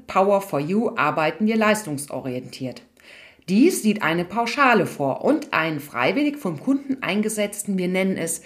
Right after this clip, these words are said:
Wertschätzungsbeitrag. Dieser wird fällig, wenn die Beschwerden, Themen größer vierzig Prozent oder gar ganz verschwinden.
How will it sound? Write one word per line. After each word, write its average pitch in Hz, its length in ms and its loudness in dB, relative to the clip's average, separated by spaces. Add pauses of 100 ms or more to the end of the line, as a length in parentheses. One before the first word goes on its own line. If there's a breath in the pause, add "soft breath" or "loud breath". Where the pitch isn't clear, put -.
(160 loud breath)
Wertschätzungsbeitrag. 151 1600 -2 (960 loud breath)
Dieser 302 380 4
wird 185 160 0
fällig, 165 500 0
wenn 180 220 0
die 170 140 -4
Beschwerden, 208 760 4
Themen 262 600 2 (100)
größer 185 340 0
vierzig 277 500 -4
Prozent 202 520 -2
oder 160 220 0
gar 165 180 -2
ganz 131 300 0
verschwinden. 123 600 -12